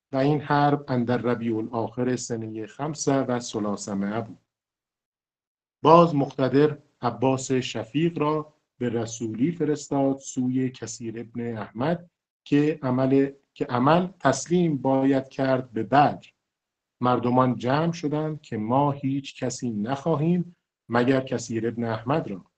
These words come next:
باز بدر زید ابن ابراهیم را با سپاهی بسیار به سیستان فرستاد. چون به نزدیکان شهر رسیدند، یاران کثیر و عیاران به حرب بیرون شدند و حرب کردند.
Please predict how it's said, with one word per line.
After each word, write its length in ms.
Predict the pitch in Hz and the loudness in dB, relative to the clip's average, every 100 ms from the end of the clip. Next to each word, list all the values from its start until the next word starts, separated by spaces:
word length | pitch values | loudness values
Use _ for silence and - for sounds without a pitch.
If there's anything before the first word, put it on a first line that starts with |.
| _ _ _ _ _ _ | _ _ _ _ _ _
باز 500 | 107 120 143 139 117 | 2 4 6 2 0
بدر 420 | 107 127 151 151 - - _ | 2 4 4 0 -10 -20 _
زید 380 | 110 117 110 120 | -2 -2 0 -2
ابن 520 | 131 127 127 131 131 | -2 -2 -2 -2 -4
ابراهیم 580 | 101 110 104 - 151 156 | -4 -6 -6 -4 -2 0
را 220 | 156 156 | -2 -2
با 220 | 120 110 | -2 -4
سپاهی 560 | 113 - 110 143 151 151 | -6 -12 -4 -2 -2 -2
بسیار 580 | 139 135 - 131 131 127 | -2 -4 -2 0 -2 -4
به 140 | 110 | -8
سیستان 580 | - - 101 - 139 135 | -10 -10 -12 -8 -6 -6
فرستاد. 480 | 104 90 - 98 90 _ _ _ _ _ _ _ _ | -8 -12 -14 -18 -18 _ _ _ _ _ _ _ _
چون 220 | - 190 | -2 2
به 80 | 170 | 4
نزدیکان 600 | 156 139 139 139 135 135 | 4 2 0 2 2 0
شهر 440 | 120 131 127 117 113 | -2 2 2 2 -2
رسیدند، 840 | 120 - 113 110 143 160 170 - _ - | -8 -6 -6 -2 0 0 -4 -6 _ 0
یاران 560 | 120 117 120 127 127 | 2 4 2 0 -2
کثیر 640 | 123 110 - 139 165 170 123 | -6 -8 -6 -6 -4 -6 -8
و 60 | 123 | -8
عیاران 800 | 117 107 110 104 101 139 175 170 - _ _ _ | -6 -6 -6 -6 -4 -2 -2 -4 -16 _ _ _
به 100 | 120 | -6
حرب 420 | 117 127 127 135 - 110 | 2 2 2 0 -6 -12
بیرون 360 | 107 107 151 | -6 0 0
شدند 480 | 170 151 147 147 135 | 2 4 4 4 4
و 260 | 139 135 135 | 6 4 2
حرب 400 | 127 131 120 - | 2 4 2 -4
کردند. 460 | 104 92 - - | -12 -14 -16 -20